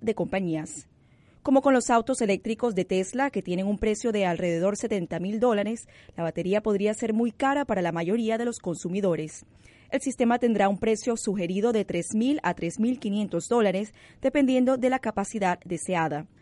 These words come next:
Eso podría desalentar el uso generalizado, especialmente para un producto que puede tener un uso limitado.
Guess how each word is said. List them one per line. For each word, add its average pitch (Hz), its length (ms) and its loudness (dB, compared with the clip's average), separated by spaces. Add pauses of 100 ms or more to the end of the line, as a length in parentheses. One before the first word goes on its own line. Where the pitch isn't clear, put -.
(220)
Eso 190 220 -4
podría 185 460 0
desalentar 180 720 -2
el 226 100 2
uso 214 240 -4
generalizado, 202 800 -2 (280)
especialmente 254 840 0
para 226 220 0
un 196 80 -4
producto 214 460 0
que 254 100 0
puede 190 260 0
tener 190 340 -2
un 233 140 2
uso 170 180 -4
limitado. 170 640 -4